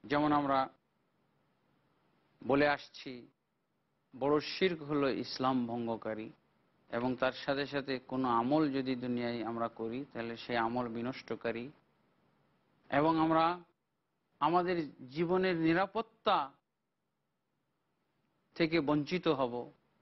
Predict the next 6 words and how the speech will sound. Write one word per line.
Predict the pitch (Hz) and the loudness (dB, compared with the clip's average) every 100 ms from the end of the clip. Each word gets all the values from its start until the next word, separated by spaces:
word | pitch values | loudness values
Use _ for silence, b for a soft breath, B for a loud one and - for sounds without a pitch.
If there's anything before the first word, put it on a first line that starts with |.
| _ _ _ _ _ _ - | _ _ _ _ _ _ -12
ইসলামী | 123 - 147 143 | -6 0 2 4
রাষ্ট্রে | 131 135 - 139 | 2 0 -4 -8
যদি | 131 127 131 | -6 -8 -8
আমরা | 120 117 | -6 -8
শিরক | 120 - 151 143 - | -10 -6 -6 -6 -12
করি, | - 110 | -8 -8